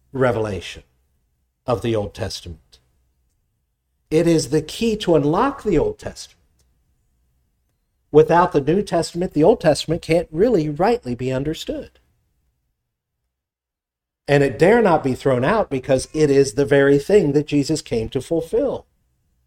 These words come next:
In this way, then, Jesus is the truth. He is the only one that can unlock the Scriptures and have any sense made of them. He's the only true fulfillment of all that is Scripture,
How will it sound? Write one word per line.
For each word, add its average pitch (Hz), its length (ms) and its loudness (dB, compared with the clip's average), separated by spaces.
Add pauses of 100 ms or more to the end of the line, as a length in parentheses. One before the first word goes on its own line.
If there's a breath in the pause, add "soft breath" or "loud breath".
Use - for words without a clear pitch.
(840)
In 240 280 4
this 226 320 2
way, 165 360 2
then, 123 320 -4
Jesus 196 520 -2 (120)
is 139 500 -2 (320)
the 151 240 4
truth. - 500 -2
He 190 160 0
is 170 120 0
the 151 160 0
only 180 300 0
one 190 260 4
that 143 120 -4
can 151 140 0
unlock 151 500 0
the 151 80 -6
Scriptures - 680 -4 (280 soft breath)
and 147 220 2
have 208 480 0
any 165 240 -2
sense 208 460 -4
made 170 300 0
of 101 200 -8
them. - 180 -16 (1500)
He's 190 240 -2
the 170 180 0
only 196 340 4
true 208 340 -4
fulfillment 160 680 0
of 143 120 2
all 202 260 6
that 180 200 -4
is 233 260 -2
Scripture, - 540 -6